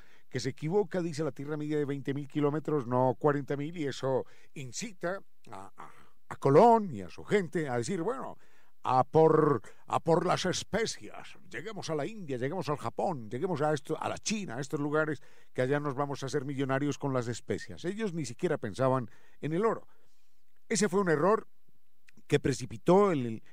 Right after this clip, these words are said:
el encuentro de nuestras dos culturas.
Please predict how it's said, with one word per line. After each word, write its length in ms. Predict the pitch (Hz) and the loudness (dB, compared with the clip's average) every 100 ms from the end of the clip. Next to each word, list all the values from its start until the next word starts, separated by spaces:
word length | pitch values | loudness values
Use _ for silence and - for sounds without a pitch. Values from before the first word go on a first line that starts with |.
| - | -4
el 120 | 127 | -2
encuentro 640 | 120 - 170 160 160 - - - - | 0 2 2 4 2 2 -2 -14 -14
de 160 | 127 131 | -4 -2
nuestras 560 | 127 127 - 120 120 101 | 0 -2 -2 0 2 4
dos 220 | 151 - | 2 2
culturas. 600 | 143 127 123 87 - - | -6 -8 -8 -8 -12 -16